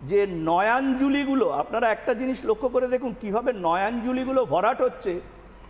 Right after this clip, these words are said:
এবং আমরা সকলেই দেখেছি যে উল্টোডাঙ্গা থেকে টানা যে সেই দমদম পার্ক অবধি যে নয়াঞ্জলিটা ছিল, সেটা জায়গায় জায়গায় ভর্তি হচ্ছে বলে দৈপায়ন সেন, আহ, গুপ্ত, আহ,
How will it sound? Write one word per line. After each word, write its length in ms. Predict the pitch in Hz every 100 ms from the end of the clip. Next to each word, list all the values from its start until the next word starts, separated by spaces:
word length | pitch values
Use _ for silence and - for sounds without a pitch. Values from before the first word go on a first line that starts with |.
| -
এবং 460 | 160 202 254 262 - - - - - - - - -
আমরা 400 | 160 196 240 226 226
সকলেই 380 | 208 240 254 254
দেখেছি 400 | 233 277 262 254
যে 180 | 202 214
উল্টোডাঙ্গা 560 | 196 214 247 247 247 254
থেকে 300 | 277 262 247 -
টানা 440 | 202 190 240 226 - - - -
যে 240 | 165 214 208
সেই 280 | 220 220 214 - -
দমদম 380 | 175 220 240 247
পার্ক 280 | - - -
অবধি 240 | 262 247 247
যে 140 | 240
নয়াঞ্জলিটা 720 | 214 196 220 247 254 262 247
ছিল, 260 | 247 247 220
সেটা 240 | 220 226
জায়গায় 460 | 196 165 185 226 233
জায়গায় 300 | 240 247 240
ভর্তি 360 | 156 196 -
হচ্ছে 480 | 247 247 254 254 262
বলে 340 | 254 262 233 180 - - - - 120
দৈপায়ন 760 | 135 214 247 240 240 254 254
সেন, 400 | - 240 233 277
আহ, 760 | 262 - 226 226 220 226 - 190
গুপ্ত, 340 | 269 - -
আহ, 920 | 262 262 - - - - - - -